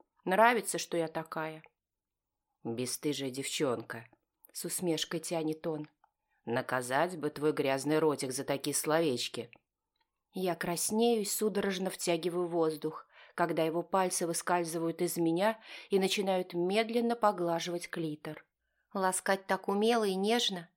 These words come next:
что хочется стонать в голос от прошивающего насквозь удовольствия. «Накажи!» Не произнося ни звука, прошу одними губами,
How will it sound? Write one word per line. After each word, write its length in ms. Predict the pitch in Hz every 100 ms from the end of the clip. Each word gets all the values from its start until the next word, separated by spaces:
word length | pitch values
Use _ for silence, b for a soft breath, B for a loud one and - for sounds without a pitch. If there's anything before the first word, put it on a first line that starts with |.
| -
что 200 | - 196
хочется 460 | 196 190 190 190 185
стонать 520 | - 196 185 190 180
в 100 | 180
голос 400 | 180 220 208 -
от 100 | 170
прошивающего 760 | - 170 180 185 190 190 185 175
насквозь 480 | 175 - 175 170
удовольствия. 800 | 170 165 165 165 - - 160 160 _ _ _ _ _ _ -
«Накажи!» 920 | 214 233 269 - 277 247 214 220 202 - _ _ _ _ _ 196
Не 160 | 190
произнося 640 | 196 196 185 190 185 - 185
ни 120 | 180
звука, 440 | 175 190 240 233
прошу 360 | 208 180 - 202
одними 360 | 185 175 220 220
губами, 680 | 202 170 180 170 165 165